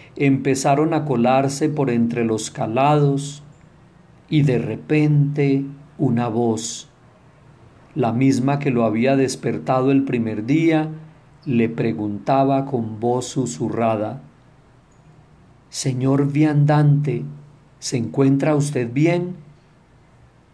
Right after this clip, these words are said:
A lo que presuroso respondió: "Sí, padre, estoy bien". "¿Ya se puede salir?", preguntó,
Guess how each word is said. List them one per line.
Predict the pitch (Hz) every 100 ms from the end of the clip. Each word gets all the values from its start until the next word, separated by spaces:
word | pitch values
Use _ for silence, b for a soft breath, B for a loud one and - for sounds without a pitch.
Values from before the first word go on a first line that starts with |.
| -
A | 123
lo | 120 117
que | 120 117
presuroso | 117 117 - 117 131 139 156
respondió: | 143 131 - 135 110 107 131 139 131 B B
"Sí, | - - 202 214 196
padre, | 147 190 196 185 156 139 139
estoy | 147 - 170 170
bien". | 151 185 175 139 113 - - - - - - - -
"¿Ya | 143 160
se | 147
puede | 151 185 180 180
salir?", | - 135 135 190 196 190
preguntó, | - 127 113 117 113 131 123